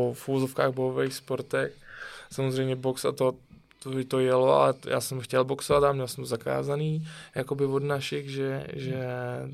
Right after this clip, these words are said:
žádný jako brutální násilí a to. Takže mě nějak v osmnácti jsem se vydal takovou podobnou cestou, že jsme začali zvedat jako železo,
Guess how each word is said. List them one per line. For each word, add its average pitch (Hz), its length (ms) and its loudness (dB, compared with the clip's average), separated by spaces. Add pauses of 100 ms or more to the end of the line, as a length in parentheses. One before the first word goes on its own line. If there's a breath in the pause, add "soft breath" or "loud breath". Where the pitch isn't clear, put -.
(100)
žádný 127 520 -8
jako 135 320 -12
brutální 135 640 -6
násilí 139 580 -6
a - 80 -10
to. 139 320 -2 (500 loud breath)
Takže 131 200 -6
mě 135 160 -2
nějak 131 260 0
v - 80 -16
osmnácti 135 720 -2
jsem 139 180 -4
se 143 140 -2
vydal 139 300 2
takovou 139 460 -4
podobnou 139 480 -2
cestou, 139 480 2
že 135 100 -8
jsme 143 200 -4
začali 135 300 0
zvedat 139 360 -2 (220)
jako 135 220 -4
železo, 123 600 -2